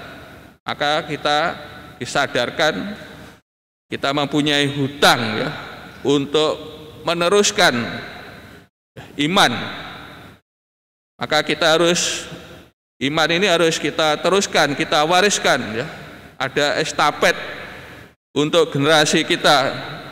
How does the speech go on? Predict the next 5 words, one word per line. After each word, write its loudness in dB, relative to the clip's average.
selanjutnya, 2
sehingga 0
berkat 0
hidup 0
kita, 2